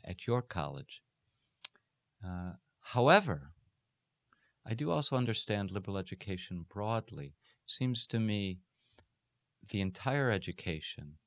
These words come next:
in a liberal democracy like the United States should be oriented toward preparing citizens for freedom, basic freedom. Meaning what? Meaning, uh, the acquisition of literacy.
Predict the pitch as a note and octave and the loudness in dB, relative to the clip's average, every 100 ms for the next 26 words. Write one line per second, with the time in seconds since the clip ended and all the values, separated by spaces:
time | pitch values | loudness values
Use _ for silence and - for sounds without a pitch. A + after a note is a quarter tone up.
0 | _ _ - F#2 E2 F2+ F#2 E2 F2 F2 | _ _ -6 -4 -2 -2 -2 0 0 0
1 | F2 E2 - F2+ E2+ E2 F2 E2+ E2 D#2+ | -2 -4 -4 -2 -4 -6 -8 -6 -4 -6
2 | - - G2+ F#2+ - _ _ - A2+ A2 | -8 -2 -2 -2 -10 _ _ -6 -4 -2
3 | G#2+ - G2 G2+ F2+ D#2+ D#2+ F#2 F2 - | -2 2 4 4 2 0 -4 -8 -10 -8
4 | - C3 G2 F#2 G2 _ _ - F#2 - | 0 2 4 2 -6 _ _ -12 -12 -2
5 | F#2+ F#2 G2 G2 F2+ - G#2+ G2 - E2 | 2 2 2 -2 -4 0 0 -2 -4 -6
6 | E2 F2+ - _ _ _ - C3+ F#3+ G#3+ | -8 -10 -12 _ _ _ -8 -6 -4 -2
7 | A#2+ C#3 - _ _ _ _ - _ _ | -2 -2 -8 _ _ _ _ -20 _ _
8 | B2+ C3 - - F2 D#2+ C#2+ - _ _ | 2 2 2 -2 -4 -4 -6 -12 _ _
9 | _ _ _ _ _ _ _ _ _ G2 | _ _ _ _ _ _ _ _ _ -2
10 | F#2 F2+ F#2+ A#2 A#2 - - - _ _ | 0 0 0 0 -2 -4 -12 -20 _ _
11 | G#2 G#2 G#2 G2+ F#2+ F2+ - E2+ D#2+ D#2 | -2 2 4 2 2 -2 -6 -8 -8 -10
12 | - _ - F#2+ - G#2+ - G#2+ - G#2 | -14 _ -12 -4 0 0 0 -2 -2 -2
13 | - G2 F#2 - G2 G#2 D#2+ - - D2 | -2 -4 -4 -4 0 2 2 0 0 -2